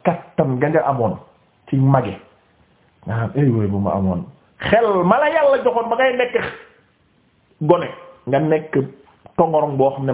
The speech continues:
amatoo ko, say cër mënatu la yëngu nam doon yëngoo laata avant,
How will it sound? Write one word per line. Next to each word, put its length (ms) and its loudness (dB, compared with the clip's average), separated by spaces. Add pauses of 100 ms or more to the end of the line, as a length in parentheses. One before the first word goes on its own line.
amatoo 360 0
ko, 260 -8 (2000)
say 280 4
cër 200 2
mënatu 360 0
la 80 2
yëngu 300 2
nam 140 0
doon 200 0
yëngoo 320 4
laata 440 -4
avant, 320 0